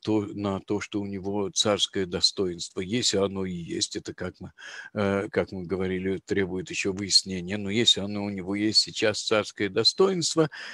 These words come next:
то, э, в любом случае это не приведет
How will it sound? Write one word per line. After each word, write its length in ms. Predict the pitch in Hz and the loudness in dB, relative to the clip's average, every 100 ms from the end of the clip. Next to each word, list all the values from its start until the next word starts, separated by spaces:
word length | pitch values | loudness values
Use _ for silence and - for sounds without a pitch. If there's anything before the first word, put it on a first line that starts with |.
| - _ | -16 _
то, 300 | - 165 131 - - - - | 6 8 8 2 -20 -16 -2
э, 320 | 131 117 110 - - | 4 4 4 -2 -4
в 100 | 113 | -2
любом 380 | 110 139 175 | 2 4 4
случае 760 | 156 - 160 131 - - 101 92 - - | 2 0 0 0 0 0 -2 -4 -12 -8
это 260 | - 123 135 | -2 0 0
не 180 | 135 147 | 2 0
приведет 600 | 131 123 113 107 131 139 | 0 -6 -4 -2 0 0